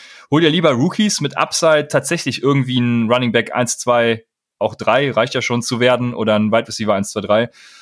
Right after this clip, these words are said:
Also bei Rookies weißt du halt nicht, was du kriegst, bei Moncrief weißt du halt schon, dass es scheiße ist, was du kriegst. Von daher, mach's lieber so.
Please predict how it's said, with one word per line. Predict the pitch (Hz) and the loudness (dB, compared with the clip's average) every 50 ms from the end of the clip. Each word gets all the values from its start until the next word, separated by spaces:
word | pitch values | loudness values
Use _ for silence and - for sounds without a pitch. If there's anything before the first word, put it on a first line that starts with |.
| - _ _ _ _ - | -20 _ _ _ _ -2
Also | 113 113 107 113 104 104 | 0 0 2 2 2 2
bei | 98 110 107 | 2 2 2
Rookies | 117 143 143 - 123 | 2 0 0 -2 -2
weißt | - 123 131 - | 0 0 0 2
du | 139 | 0
halt | 127 | 0
nicht, | 131 123 - | 0 0 -2
was | 131 120 - | -2 -4 -4
du | - | -4
kriegst, | 107 - 120 120 - - - | -4 -2 -2 -2 -4 -4 -2
bei | - 110 107 107 | 0 2 2 4
Moncrief | 104 107 113 120 - - 120 110 - | 4 2 2 2 0 -2 -2 0 0
weißt | 117 127 - | 0 0 0
du | - | 0
halt | 98 92 | 0 0
schon, | - 104 | 0 -2
dass | 98 92 | -2 -2
es | 92 | -2
scheiße | - - 104 104 - - | -2 0 0 -2 -2 -4
ist, | 101 - | -6 -6
was | - 98 - | -8 -10 -10
du | - | -10
kriegst. | - 117 135 135 - - - - - - - - - - - - - _ _ _ | -6 -6 -6 -6 -8 -14 -16 -20 -20 -20 -20 -20 -20 -20 -20 -20 -20 _ _ _
Von | - 107 107 | -2 0 2
daher, | 107 107 107 104 104 104 98 - _ _ _ _ - | 2 4 4 4 2 2 0 -4 _ _ _ _ -4
mach's | 110 107 104 - | -4 -4 -4 -2
lieber | 113 104 101 95 | -2 0 0 0
so. | 98 98 92 85 | 0 0 -2 -2